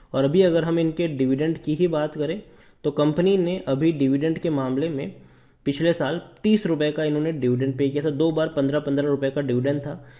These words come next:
इस बार भी कंपनी आपको डिविडेंड पे करती नजर आएगी, और अच्छा खासा डिविडेंड ये कंपनी पे करने वाली भी है।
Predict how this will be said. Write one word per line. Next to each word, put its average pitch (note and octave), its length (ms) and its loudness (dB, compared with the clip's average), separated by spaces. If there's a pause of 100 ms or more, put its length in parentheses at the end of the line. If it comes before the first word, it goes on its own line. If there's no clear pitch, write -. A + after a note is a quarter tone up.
(140)
इस D#3 180 2
बार D3 260 2
भी E3 100 0
कंपनी D3+ 380 -2
आपको D3+ 240 -2
डिविडेंड C3+ 440 0
पे C#3 120 2
करती C3+ 280 -2
नजर B2+ 320 0
आएगी, C#3 280 -2
और D#3+ 100 -4
अच्छा E3 300 -4
खासा D3+ 340 -4
डिविडेंड C3 600 -2 (320)
ये C3+ 100 2
कंपनी B2+ 360 0
पे B2+ 180 -4
करने A#2 340 -6
वाली G#2+ 320 -6
भी A#2 140 -4
है। A#2 160 -6